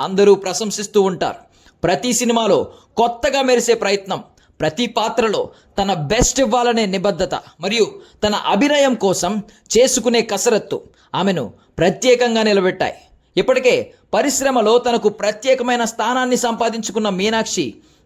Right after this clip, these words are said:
భవిష్యత్తులో మరింత ఉన్నత శిఖరాలను అందుకునే అవకాశం ఉందని ఇండస్ట్రీ విశ్లేషకులు విశ్వసిస్తున్నారు. మీనాక్షి చౌదరి పేరును వినగానే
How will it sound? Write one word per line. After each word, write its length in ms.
భవిష్యత్తులో 680
మరింత 460
ఉన్నత 440
శిఖరాలను 560
అందుకునే 420
అవకాశం 500
ఉందని 420
ఇండస్ట్రీ 460
విశ్లేషకులు 800
విశ్వసిస్తున్నారు. 920
మీనాక్షి 460
చౌదరి 360
పేరును 420
వినగానే 540